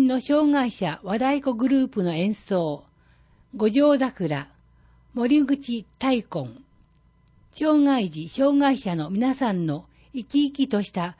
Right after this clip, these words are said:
太鼓演奏をご覧ください。和太鼓集団、設楽演奏、設楽舞、五条桜メンバーの歌謡事業所、自主製品と手作り品の販売、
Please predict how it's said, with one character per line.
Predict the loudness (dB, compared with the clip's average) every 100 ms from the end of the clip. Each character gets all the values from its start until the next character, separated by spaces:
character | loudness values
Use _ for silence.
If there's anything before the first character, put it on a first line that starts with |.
| _ _
太 | -2 -2
鼓 | 0 2 2
演 | 2
奏 | 2 2 2
を | 0
ご | 0
覧 | -2 -2
く | -4
だ | -6 -6
さ | -6
い。 | -8 -10 -18 _ _ _ _ -10
和 | -2
太 | 0 0
鼓 | -2 -2
集 | 0 -2
団、 | -2 -4 -8 -16 -20
設 | -8 -2 -2
楽 | -2 -2
演 | -2 -4
奏、 | -6 -6 -6 -14 _ _ _ _ -20
設 | -6 -2
楽 | 0 0
舞、 | 0 -2 -4 -6 _ _ _ _ _ _ -4
五 | 0
条 | 2 2 2
桜 | 0 0 0 0 0
メ | 2 2
ン | 2
バ | 0 0
ー |
の | -2 -6
歌 | -4 0
謡 | 2 2
事 | 0 -2
業 | 0 -2
所、 | -4 -4 -4 -4 _ _ _ _ _ _ -6
自 | 0
主 | 0 0
製 | 2 0 0
品 | -2 -4 -4
と | -4 -6 -6
手 | -6 -4
作 | -2 0
り | 0
品 | 0 -2 -2
の | -2
販 | -2 -2 0
売、 | 0 -2 -4